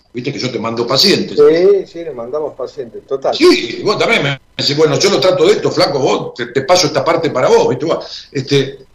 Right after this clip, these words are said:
Speaker 1: se arregla, se arregla la, la migraña de trece años de una persona, se arregla el que no, la, la, la fagofobia, que es esta imposibilidad de tragar, se arregla. ¿Qué quiere que te diga?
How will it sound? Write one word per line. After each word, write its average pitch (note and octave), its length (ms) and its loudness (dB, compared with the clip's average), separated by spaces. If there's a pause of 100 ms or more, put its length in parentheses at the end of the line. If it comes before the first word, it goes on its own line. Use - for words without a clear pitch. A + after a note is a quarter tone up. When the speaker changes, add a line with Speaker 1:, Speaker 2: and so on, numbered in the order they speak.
(140)
Speaker 1:
se - 160 -6
arregla, B3 500 -2 (280)
se F3 140 0
arregla E3+ 440 2
la, A2+ 200 -6
la G#2+ 100 -12
migraña B2+ 400 -4
de G2+ 160 -4 (100)
trece C#3 380 2
años C#3 320 -4
de A2 40 -14
una A2 140 -14
persona, D#3+ 500 -8
se A#2 200 0
arregla A#2+ 420 -4
el A2 160 -6
que A2 120 -8
no, A2 240 -8
la, - 180 -18 (300)
la, - 180 -10
la G2 100 -4
fagofobia, C#3+ 1000 2
que A2 120 -8
es - 120 -12
esta F#2 220 -10
imposibilidad G2+ 480 -2
de G2+ 80 -4
tragar, A#2+ 400 0 (240)
se - 220 2
arregla. D4 480 2 (260)
¿Qué B3 140 -6
quiere E3+ 180 0
que B2+ 100 0
te G#2 140 -2
diga? E2+ 340 -2